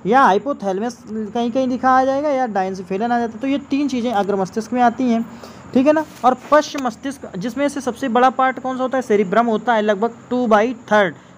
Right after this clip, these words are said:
यानी छियासठ परसेंट भाग जो होता है cerebrum होता है जाकर। इसके बाद second largest portion कौन सा होता है, तो आप बताएंगे जाकर second largest portion जो होता है वो हमारा होता है जाकर के cerebellum। अब cerebellum का काम क्या है, सेरिबेलम का काम क्या है, regulation of involuntary muscles,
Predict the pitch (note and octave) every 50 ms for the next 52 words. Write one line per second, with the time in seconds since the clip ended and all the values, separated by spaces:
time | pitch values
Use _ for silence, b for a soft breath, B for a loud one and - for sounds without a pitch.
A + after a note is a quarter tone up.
0 | B B G#3+ C4 B3 - - - F#3+ G3+ G3+ - D4+ - - C4 A3+ - A#3+ B3+
1 | B3 A3 G3+ F3+ E3 E3 F#3+ G#3+ A3 F#3+ F#3+ G3 F3+ E3 - G#3+ F#3 F3+ A#3 C#4
2 | D4+ - B B B B B - - A#3+ B3+ B3 G3+ C4+ D4 D4 C#4+ C4 A3+ -
3 | C4+ C4 B3+ B3+ B3 B3+ B3 A3 A#3 G#3+ - - C4+ C#4 C4 - - A3 A3+ C4
4 | C4 C4 B3+ B3+ B3+ B3+ - - - B3 B3 A#3+ G#3+ B3+ B3 B3+ C4 C4 A#3+ C4+
5 | B3+ B3 A#3+ C#4 C4+ C4 A#3+ A#3+ A3 G#3+ G3 A3 G3+ G#3+ G#3+ G#3+ G#3+ G#3 F#3 G#3
6 | G#3 G3 G3+ G3+ G3+ G#3+ G3+ F#3+ F#3+ F#3+ F#3 G#3 G#3+ - - F#3+ F3+ F3+ G3 F#3
7 | F#3 F#3 E3 D3+ E3 D#3+ D#3+ F#3 B3 C#4 B B B B B B - E3+ A#3+ C4+
8 | B3+ G#3+ G#3+ G#3 G#3+ G#3+ G3+ F#3 F3 G3+ G3 F#3+ F#3 F3 F#3 F3 F3 F3 - F#3+
9 | F3+ F3+ F3+ G#3 A#3+ B3+ D4 D4+ D4+ - B B B B B B A3 A3 - -
10 | B3 C4 C#4 A3+ B3+ B3+ C#4 C4+ B3 C4 A#3+ B3+ A#3+ A#3 C4 C#4+ D4 C#4+ - D4
11 | C#4 A#3+ B3 C4 B3+ - - - - - - - A3 A#3 B3+ B3 B3+ B3 B3+ B3
12 | A#3 A#3 A3+ A#3+ A#3+ C4 C4+ C4 C#4 C4+ - F#3+ D#3+ F3 G#3 G#3 G#3+ A#3 A#3+ B3+
13 | B3+ B3+ - - D#4+ D4+ C#4+ C#4+ C#4+ - - A#3+ C4+ C4+ B3+ A#3+ A#3+ A#3+ A#3+ A#3
14 | A#3 A3 A3 - B3 C#4 A#3 G#3 F3+ F#3 F#3+ E3+ D3+ -